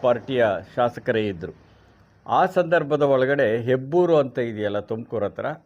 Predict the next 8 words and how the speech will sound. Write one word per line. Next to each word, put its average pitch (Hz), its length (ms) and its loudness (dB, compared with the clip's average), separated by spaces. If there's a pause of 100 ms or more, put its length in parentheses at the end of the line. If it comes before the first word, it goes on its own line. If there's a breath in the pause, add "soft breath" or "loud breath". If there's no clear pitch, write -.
(140)
ಅಲ್ಲಿ 139 240 -4
ಒಂದು 131 140 -6 (100)
ಪ್ರಜಾ 120 320 0
ಸೋಷಲಿಸ್ಟ್ 127 540 -10
ಪಾರ್ಟಿಯ 113 280 -2 (120)
ಒಂದು 98 140 -10 (100)
ಸಭೆ, 113 300 0 (960 soft breath)
ನನ್ನನ್ನು 180 440 0